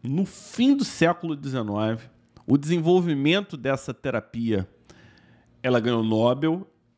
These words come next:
Esse Nobel foi o primeiro Nobel da história, que foi o do Behring, em mil novecentos e um.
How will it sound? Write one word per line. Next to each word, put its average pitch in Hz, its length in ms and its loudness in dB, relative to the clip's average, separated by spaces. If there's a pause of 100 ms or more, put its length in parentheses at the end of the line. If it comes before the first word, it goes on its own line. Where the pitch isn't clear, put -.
(180)
Esse 131 320 -4
Nobel 131 460 2
foi 139 400 -8
o 135 80 -4
primeiro 170 1080 -2
Nobel 139 680 -8 (800)
da 143 100 0
história, 123 720 0 (320)
que - 100 -16
foi 135 320 2
o 127 40 0
do 107 160 -6
Behring, 113 680 -2 (320)
em 143 120 -2
mil 135 140 2
novecentos 156 360 0
e 185 80 -2
um. 160 260 2